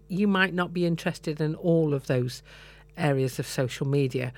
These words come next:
And, and so you might just want specific information about how to manage Facebook. But if you're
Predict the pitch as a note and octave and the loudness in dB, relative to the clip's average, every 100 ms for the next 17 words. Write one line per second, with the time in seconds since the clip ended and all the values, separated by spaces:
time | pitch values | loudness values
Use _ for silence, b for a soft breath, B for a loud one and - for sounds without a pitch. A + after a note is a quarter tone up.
0 | B B B B - - - - - - | B B B B -20 -20 -20 -20 -20 -18
1 | - D3+ C#3+ D#3 C#3+ - C#3+ C#3 D3 D3 | -2 0 0 -2 -2 0 0 2 4 2
2 | C3 C3 - C#3 C3+ D3+ - F#3 - - | 2 -6 -4 -4 -6 -8 -2 -2 -2 -6
3 | - - - - C#3 B2 D3 B2 - C#3 | -10 -20 -20 -10 -8 -6 -4 -4 -4 -6
4 | C3+ - D3 B2+ - C3+ C3 B2+ A#2+ - | -6 -4 -4 -6 -6 -6 -4 -4 -4 -8
5 | - F3 E3+ - B2 - B B B - | -2 -2 -2 -8 -12 -12 B B B -2
6 | A#3+ A3 A#3 D4+ C#4+ B3 | 0 2 0 2 0 0